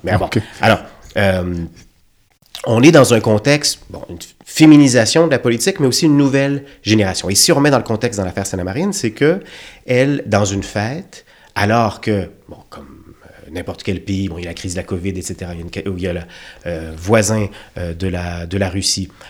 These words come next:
Speaker 1: Donc, il y a une, une, une pression politique très forte et elle a fait la fête. Femme de sa génération, cette fête-là s'accompagne, comme bien des fêtes qui ont lieu, euh, aujourd'hui chez les, chez les jeunes,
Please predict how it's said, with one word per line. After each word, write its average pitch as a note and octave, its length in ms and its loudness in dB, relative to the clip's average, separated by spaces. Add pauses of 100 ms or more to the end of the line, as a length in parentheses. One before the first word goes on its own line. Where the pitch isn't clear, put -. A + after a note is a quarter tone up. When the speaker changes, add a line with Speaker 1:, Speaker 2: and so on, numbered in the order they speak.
(120)
Speaker 1:
Donc, A#2 220 2
il A2 60 -4
y - 20 0
a F#2 40 -2
une, F2+ 200 -6
une, F2+ 160 -10 (180)
une G2+ 80 -14 (200)
pression C3 520 -2
politique F#2+ 440 -8
très E2 160 -12
forte F#3 420 -4
et D3 240 2
elle G2 140 -2
a F#2+ 40 -2
fait G2+ 160 -6
la E2+ 80 -8
fête. - 520 -12 (920)
Femme C#3 460 2
de B2+ 120 0
sa B2+ 180 2
génération, A2 640 0
cette - 240 -4
fête-là A2+ 420 -2
s'accompagne, A#2 520 -2
comme E2+ 260 -6
bien E3+ 280 0
des C3+ 120 2
fêtes A#2 400 0
qui G#2+ 160 -2
ont G2 80 2
lieu, G2+ 360 2
euh, F#2 60 0
aujourd'hui G2+ 600 0
chez F#2+ 240 -4
les, F2 240 -2
chez E2+ 100 -6
les E2+ 140 -6
jeunes, D3 280 0